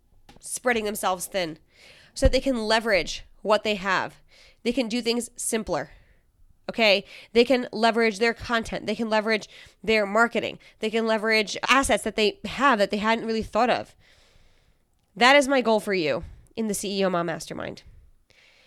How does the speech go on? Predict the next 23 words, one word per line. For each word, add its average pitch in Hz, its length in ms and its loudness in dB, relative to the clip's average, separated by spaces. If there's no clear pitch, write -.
And 240 140 4
I 240 120 4
plan 269 200 2
to 226 60 -4
do 247 120 -2
this 226 420 -2
a 190 80 0
lot 160 320 0
this 254 220 -4
year. 269 300 0
A 190 120 -6
lot. 160 340 0
I, 180 540 4
there's 196 220 -4
gonna 190 120 -4
be 180 80 -2
so 196 160 0
much 233 180 -4
leverage 202 320 0
built 196 160 0
into 190 160 -8
my 185 100 0
business 185 520 -2